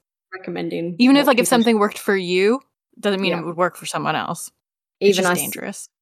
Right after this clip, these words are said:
Speaker 1: I found a thing from Elle magazine, and that they did an article about Belle at the time, and the heading is, "The most inspiring woman you've met this year." App creator, social media sensation, author, terminal cancer patient, Elle sits down with Belle Gibson, the, in, in italics,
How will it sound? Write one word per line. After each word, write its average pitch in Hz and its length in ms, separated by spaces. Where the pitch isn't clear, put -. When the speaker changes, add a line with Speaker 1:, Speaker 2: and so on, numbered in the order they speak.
Speaker 1:
I 190 80
found 180 360
a 180 60
thing 175 300
from 170 200
Elle 170 220
magazine, 160 800
and 170 160
that - 180
they 175 160
did 170 260
an 165 40
article 156 400
about 151 260
Belle 156 180
at 127 80
the 139 60
time, 147 380
and 160 200
the 165 60
heading 175 300
is, 165 220
"The 185 60
most 202 280
inspiring 185 640
woman 175 200
you've 160 180
met 160 200
this - 240
year." 156 260
App 196 180
creator, 165 500
social 202 360
media 190 240
sensation, 170 720
author, 175 480
terminal 208 320
cancer 196 360
patient, - 540
Elle 196 220
sits - 240
down 165 160
with 160 160
Belle 170 180
Gibson, 143 600
the, 156 260
in, 175 180
in 175 140
italics, 156 580